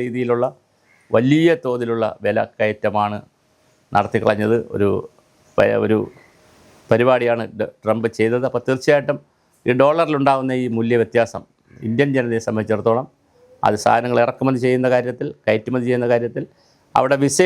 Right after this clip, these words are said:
എടുത്ത് പോകുന്ന കാര്യത്തിലൊക്കെ വലിയ, ആ, ഒരു, പിന്നെ അവിടെ പോയി താമസിക്കുന്ന കാര്യത്തിൽ എല്ലാ കാര്യത്തിലും ഉണ്ട്. കാരണം ഈ ഡോളറിൻ്റെ മൂല്യം കുറയുമ്പോൾ സ്വാഭാവികമായിട്ട് അത്രയും തുക കൂടുതൽ കൊടുത്താൽ മാത്രമേ നമുക്ക് സേവനങ്ങളും സാധനങ്ങളും ഒക്കെ കിട്ടുകയുള്ളൂ. അപ്പോൾ ആ നിലയിൽ ഡോളർ വെച്ചുകൊണ്ട്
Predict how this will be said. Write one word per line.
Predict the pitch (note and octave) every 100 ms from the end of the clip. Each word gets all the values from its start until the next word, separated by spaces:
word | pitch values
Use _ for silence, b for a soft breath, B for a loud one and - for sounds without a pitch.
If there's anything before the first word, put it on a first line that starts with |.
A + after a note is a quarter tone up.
| E3+
എടുത്ത് | D#3 D3+
പോകുന്ന | D#3 E3 D3+ A#2+
കാര്യത്തിലൊക്കെ | A2 G#2 G2+ G2 G2+ - _ _ _ _ _ _
വലിയ, | - A#2+ A#2+ G#2+ - _ _ -
ആ, | G#2 G2+ G2+
ഒരു, | G2+ -
പിന്നെ | - C3+
അവിടെ | C3+ C#3
പോയി | C#3+ C#3
താമസിക്കുന്ന | B2+ C#3 D3 D3+ D#3
കാര്യത്തിൽ | D3+ D3+ D#3+
എല്ലാ | D#3+ G3 G3
കാര്യത്തിലും | F#3 F#3 D3+
ഉണ്ട്. | G#2
കാരണം | G2+ G#2+
ഈ | G#2
ഡോളറിൻ്റെ | G#2+ A#2 A#2+ B2 - _ _ _ _ _
മൂല്യം | A#2 B2+ C#3 C3
കുറയുമ്പോൾ | C3 C3+ C3+
സ്വാഭാവികമായിട്ട് | C3+ C3 C3 C3+
അത്രയും | C#3 D3 C3+
തുക | C3+ D3+ D3+
കൂടുതൽ | C#3+ C#3 C3
കൊടുത്താൽ | B2+ B2 C3+ C3
മാത്രമേ | A#2+ B2 A#2+
നമുക്ക് | A2 A2 C3 - _ _ _ _ -
സേവനങ്ങളും | A#2 A#2+ B2 A#2+ A#2 - -
സാധനങ്ങളും | A2 A2+ A2+ A2
ഒക്കെ | G#2+ G#2+
കിട്ടുകയുള്ളൂ. | A#2+ C3 G#2+ E2 E2+ -
അപ്പോൾ | G#2 G#2+
ആ | A#2+
നിലയിൽ | A#2+ A#2+ B2+ - _ _ _ _ G#2
ഡോളർ | A2+ B2 B2+ A#2
വെച്ചുകൊണ്ട് | - A2+ A2